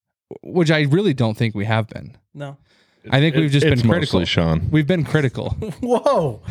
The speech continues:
Speaker 2: It's not.
Speaker 1: We've been critical, which I, but I think that's a good way to make s-, standing points, like, talking points, and, and to challenge, uh, conversation, I think is a big deal. Like, it's, it's freedom of speech. It's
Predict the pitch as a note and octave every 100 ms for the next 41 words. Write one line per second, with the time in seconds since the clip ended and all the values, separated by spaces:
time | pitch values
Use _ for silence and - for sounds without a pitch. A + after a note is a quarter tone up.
0 | G2+ - E3+ - - E3 D3+ - C3+ A#2+
1 | G#3 D4 A3+ F3 F3+ G#3 E3+ D3+ D#3 D3
2 | D3+ C#3+ F#3 G3 E3+ C3 C3+ C3 B2 A#2
3 | A#2+ - - - - B2+ A#2+ G#2+ - A2+
4 | - A#2 G#2+ - C#3 - A#2 - G2+ F#2+
5 | - _ _ _ _ _ - B2+ A#2+ A2
6 | G#2+ C3 A#2+ A2 A#2 - B2+ C#3+ C3+ B2
7 | G#2+ - - _ _ _ - A#2+ A#2 G#2+
8 | - C#3 B2+ B2 E3+ - A2 A#2+ A2+ G#2+
9 | A#2 A2 B2+ - A2 A2 G#2+ - - A#2
10 | C#3+ C#3 C3 - B2 C3+ - A2+ G#2+ -